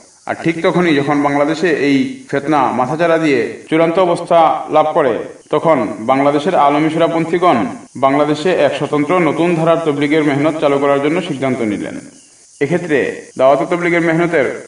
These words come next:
বিশ্লেষক কিছু সাথীদের মন্তব্য হচ্ছে, যখন পাকিস্তানে আলমী সুরাপন্থীদের আলমী সুরার কফিনে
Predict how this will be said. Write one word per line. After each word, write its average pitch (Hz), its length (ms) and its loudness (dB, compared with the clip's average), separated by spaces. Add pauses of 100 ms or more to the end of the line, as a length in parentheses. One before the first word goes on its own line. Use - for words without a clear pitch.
বিশ্লেষক 160 500 -2
কিছু 175 200 -2
সাথীদের 160 340 -2
মন্তব্য 151 420 -2
হচ্ছে, 127 520 -4 (180)
যখন 170 400 0 (220)
পাকিস্তানে 147 440 0
আলমী 156 360 2
সুরাপন্থীদের 165 600 -2 (260)
আলমী 147 380 2
সুরার 170 300 0
কফিনে 165 360 0